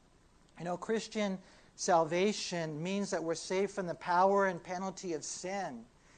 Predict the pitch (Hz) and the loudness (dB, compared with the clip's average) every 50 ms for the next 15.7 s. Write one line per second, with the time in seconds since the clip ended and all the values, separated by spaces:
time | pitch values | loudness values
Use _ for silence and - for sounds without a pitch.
0 | - - - - _ _ _ _ - 170 185 - 214 226 233 220 214 202 214 247 | -20 -20 -20 -20 _ _ _ _ -10 -8 -6 -2 2 2 2 4 6 8 8 8
1 | 285 320 311 320 - 269 285 302 269 - - - - 185 175 170 170 170 170 175 | 8 6 2 0 -2 -2 0 0 -2 -4 -8 -6 -2 -2 0 0 0 -2 -6 -8
2 | 170 - - _ _ _ _ _ - 165 180 185 185 180 151 151 190 208 247 277 | -10 -14 -18 _ _ _ _ _ -8 -6 -4 -2 -2 -2 2 4 6 6 8 8
3 | 254 202 165 156 151 151 156 165 165 - _ _ _ _ _ _ - 175 185 190 | 8 6 6 4 2 0 -4 -6 -10 -14 _ _ _ _ _ _ -6 -4 -2 0
4 | 165 196 214 220 208 190 180 175 185 214 202 170 123 98 - - - _ _ _ | 4 4 6 6 6 4 4 2 2 2 4 2 2 -2 -6 -14 -20 _ _ _
5 | _ _ _ _ _ _ _ _ _ _ _ - 190 202 208 214 208 214 233 277 | _ _ _ _ _ _ _ _ _ _ _ -2 2 4 4 6 8 8 8 8
6 | 294 285 - 175 156 175 208 214 214 208 196 170 160 170 190 196 196 202 196 - | 6 4 2 -4 -2 4 8 8 10 8 8 6 4 4 4 6 6 4 0 0
7 | 208 202 170 185 180 165 147 165 190 190 185 175 165 170 170 196 214 202 202 - | 0 -2 -2 -2 -6 -6 -4 -2 -2 -2 -2 -2 -2 -2 -2 -2 -2 -2 -2 -2
8 | - 190 180 - - 165 - - - 202 180 185 - - - - 208 208 202 202 | -2 -2 -2 -2 -4 -6 -6 -4 -2 -4 -4 -4 -6 -12 -10 -6 -6 -4 -4 -2
9 | 190 175 156 156 - 170 170 - - 190 190 180 160 170 165 170 175 180 175 170 | -2 -2 -2 -2 -2 -2 -2 -2 -2 -2 -2 0 0 0 4 6 6 6 6 6
10 | 175 - 208 - - 165 - - 196 196 202 - 190 180 170 160 160 151 - - | 2 -4 -10 -10 -10 -12 -8 -6 -6 -6 -4 -4 -4 -2 -2 -2 -4 -4 -6 -6
11 | 214 247 254 214 190 185 196 - - - - - - - - - _ - 175 180 | -4 -4 -2 -2 -2 -2 -4 -6 -10 -14 -16 -20 -20 -20 -20 -20 _ -10 -8 -6
12 | 185 175 196 196 202 190 190 180 170 160 180 180 180 - 170 160 170 170 151 165 | -2 4 6 6 6 6 4 2 2 2 0 0 0 0 0 2 2 2 2 2
13 | 160 170 214 294 294 - - - 185 170 165 151 160 143 151 170 175 202 214 196 | 2 2 2 2 0 -2 -4 -4 -4 -4 -2 0 0 0 0 0 0 2 0 0
14 | 165 - - 175 175 170 170 - 185 175 175 - - 160 156 151 147 151 160 160 | -4 -6 -4 -2 -2 -2 -2 -4 -6 -8 -6 -6 -6 -6 -4 -2 -2 0 0 0
15 | 156 - 139 - - - - 165 170 202 190 175 147 117 | -2 -4 -10 -14 -8 -4 -2 -2 -2 -2 -4 -6 -10 -14